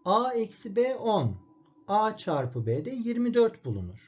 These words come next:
A eksi B'yi biliyorum. A kare artı B kare soruluyor bana. Demek ki A eksi B'nin karesini alacağım.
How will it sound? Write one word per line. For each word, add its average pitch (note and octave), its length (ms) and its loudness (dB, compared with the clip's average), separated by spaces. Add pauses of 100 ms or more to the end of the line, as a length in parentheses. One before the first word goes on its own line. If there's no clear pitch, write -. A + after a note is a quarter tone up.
(640)
A F#3+ 240 4
eksi A#3+ 360 -2
B'yi A#3+ 260 2
biliyorum. A3 360 0
A A#3 120 -4
kare A3+ 200 2
artı A3 300 0
B A#3 100 6
kare F3+ 240 0
soruluyor G#2+ 520 -2
bana. B2+ 480 -6 (300)
Demek G#3 320 0
ki G3+ 100 -8
A F3+ 200 0
eksi A#2+ 320 -4
B'nin C3 460 -4 (300)
karesini B3+ 460 -2
alacağım. A2 480 -2